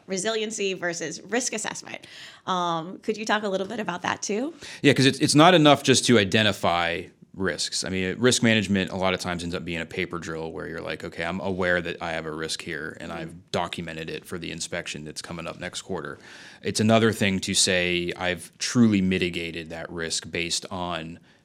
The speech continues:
Speaker 2: the threat environment as it exists." Intelligence plays a huge role in being able to do that. Um, being able to monitor your network, understanding your attack surface, not just knowing what the risk is, but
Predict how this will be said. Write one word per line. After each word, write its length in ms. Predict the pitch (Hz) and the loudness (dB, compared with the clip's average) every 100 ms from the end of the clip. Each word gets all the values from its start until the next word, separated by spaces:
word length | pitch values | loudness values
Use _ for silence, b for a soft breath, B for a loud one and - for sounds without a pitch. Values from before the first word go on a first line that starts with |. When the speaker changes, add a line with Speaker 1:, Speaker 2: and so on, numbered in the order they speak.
| - | -2
Speaker 2:
the 100 | 98 | -2
threat 280 | - 101 | 2 2
environment 520 | 90 85 87 85 80 - | 2 0 -2 -2 -6 -8
as 160 | 82 | -10
it 100 | 85 | -10
exists." 460 | 78 82 78 - - | -12 -8 -6 -6 -6
Intelligence 640 | - 90 - 98 95 92 | -4 -2 0 0 2 -2
plays 260 | - 95 87 | -2 -2 -2
a 40 | |
huge 260 | 85 98 90 | -2 -2 -2
role 240 | 95 90 | -2 -2
in 80 | 90 | -2
being 160 | 87 87 | -4 -2
able 180 | 87 87 | -4 -4
to 60 | |
do 180 | 82 87 | -4 -4
that. 320 | 85 87 85 B B B B - | 0 0 -2 B B B B -10
Um, 500 | 85 85 82 85 85 | -6 -6 -6 -8 -6
being 240 | 98 101 95 | 0 2 4
able 180 | 95 92 | 2 0
to 60 | |
monitor 380 | 90 90 90 90 | 0 0 0 -2
your 140 | 87 | -2
network, 460 | 87 87 - 87 85 95 | -2 -2 -2 -6 -6 -6
understanding 580 | 104 98 95 98 90 90 | -2 0 0 -2 -2 -2
your 140 | 87 | -2
attack 320 | 80 95 85 - | -4 -4 -4 -2
surface, 560 | 90 85 82 80 - - | -4 -6 -6 -4 -4 0
not 260 | 120 123 | 0 2
just 180 | 127 117 | 2 2
knowing 260 | 117 107 101 | 4 4 2
what 160 | 101 | 2
the 80 | 98 | 0
risk 280 | 92 90 90 | 0 -2 -2
is, 160 | 90 | -4
but 220 | 82 90 | -2 -6